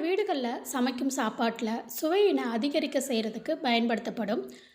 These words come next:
கல் உப்பிற்கு ஆன்மீகத்தில் நிறைய பலன் இருக்குதுங்க. அந்த வகையில கல் உப்பை மகாலட்சுமியோட அம்சம் பொருந்தியதுன்னு சொல்லலாம்.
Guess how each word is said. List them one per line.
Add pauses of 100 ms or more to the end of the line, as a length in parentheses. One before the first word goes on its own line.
(220)
கல்
உப்பிற்கு
ஆன்மீகத்தில்
நிறைய
பலன்
இருக்குதுங்க. (540)
அந்த
வகையில (160)
கல்
உப்பை (220)
மகாலட்சுமியோட
அம்சம்
பொருந்தியதுன்னு
சொல்லலாம்.